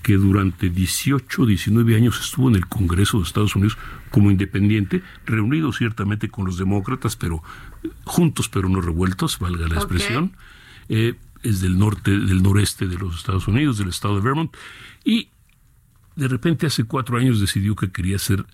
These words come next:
Speaker 1: que quería buscar la candidatura presidencial demócrata y se afilió al Partido Demócrata. Y está bien, eso es parte de, es aquí, así como se juegan las cosas. Y ahora de repente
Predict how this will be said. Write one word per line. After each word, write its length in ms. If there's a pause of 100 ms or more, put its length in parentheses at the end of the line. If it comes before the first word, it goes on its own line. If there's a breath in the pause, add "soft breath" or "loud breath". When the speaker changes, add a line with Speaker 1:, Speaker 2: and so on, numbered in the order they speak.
(600 loud breath)
Speaker 1:
que 140
quería 220
buscar 360
la 120
candidatura 500
presidencial 580
demócrata 580
y 80
se 140
afilió 440
al 100
Partido 400
Demócrata. 560 (220)
Y 60
está 180
bien, 260
eso 240
es 80 (240)
parte 340
de, 180 (280 loud breath)
es 140
aquí, 200
así 220
como 240
se 140
juegan 340
las 160
cosas. 400 (1400 loud breath)
Y 100
ahora 240
de 100
repente 560